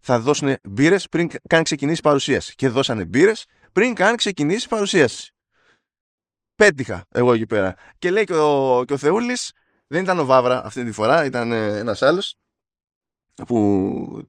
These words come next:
είναι μεν στην ομάδα, αλλά κάνει και το μηντιακό push. Ε, και λέει, «Ε, εσείς είστε το έξυπνο group». <laughs> Άκου τώρα τι λέει. Γιατί λίγο πριν είχαν βγει και καλά τα,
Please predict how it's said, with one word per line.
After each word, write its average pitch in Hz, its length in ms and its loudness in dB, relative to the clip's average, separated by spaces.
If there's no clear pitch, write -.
είναι 139 260 2
μεν 123 220 2
στην 101 300 -4
ομάδα, 101 560 2
αλλά 101 160 -2
κάνει 117 200 -4
και 110 80 -8
το 110 120 -8
μηντιακό 98 800 0
push. 156 200 -2
Ε, 117 680 0
και 135 120 -6
λέει, 180 960 0
«Ε, 156 220 -6
εσείς 196 400 -2
είστε 233 200 -4
το 240 160 0
έξυπνο 117 500 -4
group». 208 160 6
<laughs> - 120 -20
Άκου - 180 -4
τώρα 127 240 4
τι 127 120 -8
λέει. 110 220 2
Γιατί 160 520 0
λίγο 180 300 2
πριν 160 380 -2
είχαν 160 340 -2
βγει 156 120 -6
και 165 60 -4
καλά 151 240 0
τα, 147 220 2